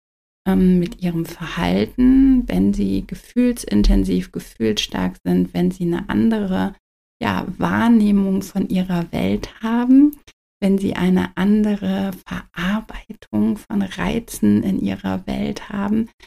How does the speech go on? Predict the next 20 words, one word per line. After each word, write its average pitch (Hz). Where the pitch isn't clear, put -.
dann 185
machen 202
die 208
Dinge 185
nicht 180
extra, -
um 170
uns 175
zu -
ärgern 208
oder, 180
oder 185
um -
uns -
zu -
provozieren 202
oder 175
um, 170
ja, 160
uns -